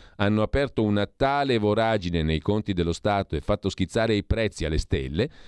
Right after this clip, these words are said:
immaginate cosa può voler dire finanziare lo stesso numero di interventi in un solo anno, quindi il doppio, per portare in dieci anni, entro il duemilatrentatré,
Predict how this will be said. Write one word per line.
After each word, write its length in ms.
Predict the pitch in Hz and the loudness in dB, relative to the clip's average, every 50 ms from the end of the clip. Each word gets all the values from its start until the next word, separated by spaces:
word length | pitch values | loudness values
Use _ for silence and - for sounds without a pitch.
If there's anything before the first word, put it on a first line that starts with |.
| - - - - - - - - - - - | -20 -18 -18 -18 -18 -18 -20 -20 -20 -8 -4
immaginate 680 | 147 151 160 175 170 139 151 170 196 196 190 - 147 | -2 0 2 2 2 2 0 0 0 0 0 0 0
cosa 220 | 113 214 208 208 214 | 2 2 2 2 0
può 220 | - - 139 127 | 2 0 0 2
voler 320 | 107 104 107 120 139 143 | 2 2 2 2 2 2
dire 340 | 117 101 90 85 82 90 92 | 0 0 2 2 2 2 0
finanziare 560 | 85 - 117 120 117 117 - 156 151 147 135 | 2 2 2 2 0 0 0 0 0 2 2
lo 100 | 113 110 | 2 0
stesso 340 | 101 - - 131 - - 117 | 0 0 -2 -2 0 0 0
numero 360 | 113 127 135 127 110 101 95 | 2 2 2 2 2 2 2
di 160 | 90 92 101 104 | 2 2 2 2
interventi 800 | 107 101 - 139 135 127 113 107 104 104 104 98 - - 113 - | 2 2 0 0 0 0 0 0 2 0 0 0 -2 -4 -4 -2
in 180 | - 117 117 117 | 0 0 2 2
un 180 | 120 120 120 110 | 2 2 0 0
solo 480 | - - - 165 175 165 127 98 85 | -2 -2 0 0 2 2 2 0 0
anno, 360 | 73 69 65 65 65 65 65 | -2 -4 -6 -6 -6 -6 -6
quindi 440 | 67 - 110 117 127 131 123 120 120 | -2 0 2 2 2 2 2 2 2
il 140 | 120 117 113 | 2 2 0
doppio, 600 | 110 131 147 151 139 - - - 71 69 67 - - _ | 2 2 2 0 0 -4 -6 -4 -4 -4 -4 -6 -6 _
per 180 | - 95 92 | -4 -4 -2
portare 420 | - - 107 95 - 143 143 135 117 | -2 -2 -2 0 0 0 2 2 2
in 120 | 107 104 | 2 4
dieci 300 | 101 107 117 107 - 117 | 4 2 2 2 2 0
anni, 400 | 95 85 80 80 90 113 143 - _ | 0 2 2 2 2 0 0 -2 _
entro 260 | - 87 85 - 85 | -2 -2 0 2 0
il 80 | 85 78 | 0 0
duemilatrentatré, 920 | 73 76 80 92 95 85 73 - 87 92 95 - 143 147 - 95 101 117 | 0 0 2 2 2 0 0 0 0 0 0 0 -2 0 0 0 0 0